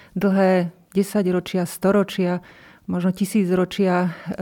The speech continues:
svoj pohybový aparát zaťažovali chôdzou, behom a my posledných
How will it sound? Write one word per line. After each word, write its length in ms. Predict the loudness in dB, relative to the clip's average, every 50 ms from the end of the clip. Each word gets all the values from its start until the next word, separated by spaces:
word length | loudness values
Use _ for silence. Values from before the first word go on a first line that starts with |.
| -2 0 0 -2 -2 -4 -8 -10
svoj 320 | -8 -2 0 0 0 0
pohybový 480 | 0 0 0 0 2 0 0 0 0 0
aparát 480 | -2 -2 0 2 2 2 2 2 0
zaťažovali 800 | -2 -2 -2 -2 0 -2 0 2 2 2 2 2 2 2 0 0 -2 -6 -20 -20 -20 -18 -10
chôdzou, 720 | -4 0 2 4 4 2 2 0 0 0 0 0 0 -2
behom 560 | 0 2 2 4 4 4 2 2 2 2 0 -2 -4 -8 -20 -20 -20 -20 -16 -6 -2
a 40 | 2 4
my 240 | 6 6 6 4
posledných 720 | 4 2 0 -2 0 0 0 2 2 2 2 2 2 0